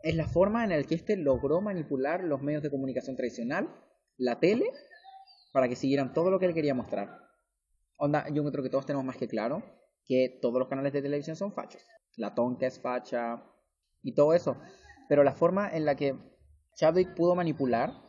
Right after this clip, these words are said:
a los dirigentes de los grandes canales para que solo mostraran saqueo y no mostraran la represión policial, de verdad me sorprendió. Dije, si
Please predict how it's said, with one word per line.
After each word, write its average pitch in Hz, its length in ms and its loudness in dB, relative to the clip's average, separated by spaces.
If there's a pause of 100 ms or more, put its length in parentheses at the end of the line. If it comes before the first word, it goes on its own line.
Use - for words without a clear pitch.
(760)
a 139 80 0
los 135 140 2
dirigentes 143 520 -2
de 151 600 -2
los 135 160 -2
grandes 147 300 -2
canales 139 360 -4
para 143 160 -4
que 127 80 -8
solo 143 160 -6
mostraran 135 400 -4
saqueo 131 760 -4 (460)
y 131 140 4
no 139 140 0
mostraran 143 280 -2
la 143 100 4
represión 131 420 -6
policial, 135 460 -2
de 147 80 2
verdad 110 280 2
me 110 80 -8
sorprendió. 143 540 -4 (720)
Dije, 139 760 2 (840)
si - 600 -2